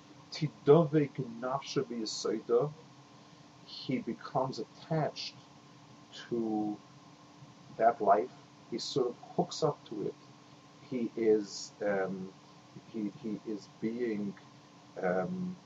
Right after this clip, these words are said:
he, he, he is, he's, it's, it's like, it's a, it's a pipe of, of air, so to speak, coming from there.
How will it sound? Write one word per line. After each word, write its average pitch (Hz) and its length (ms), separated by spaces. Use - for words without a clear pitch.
he, - 260
he, - 80
he 101 160
is, 95 240
he's, 92 260
it's, - 180
it's - 140
like, 202 200
it's - 120
a, - 40
it's - 120
a - 60
pipe - 260
of, - 140
of 87 140
air, 120 240
so 190 140
to 185 80
speak, - 320
coming 98 200
from 101 260
there. 131 140